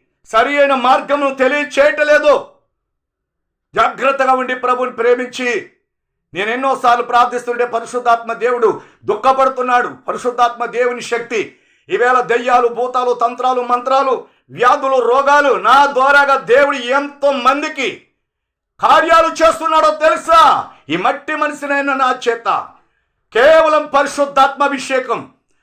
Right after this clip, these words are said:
పరిశుద్ధాత్మ పిలుపు, పరిశుద్ధాత్మ నింపుదల, పరిశుద్ధాత్మ తాకిడి, పరిశుద్ధాత్మ పవర్,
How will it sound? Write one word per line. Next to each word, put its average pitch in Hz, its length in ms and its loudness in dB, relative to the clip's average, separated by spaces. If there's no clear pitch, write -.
పరిశుద్ధాత్మ 285 800 0
పిలుపు, 285 580 -6
పరిశుద్ధాత్మ 302 800 0
నింపుదల, 294 540 -2
పరిశుద్ధాత్మ 302 800 0
తాకిడి, 294 640 -2
పరిశుద్ధాత్మ 285 760 -2
పవర్, 359 640 4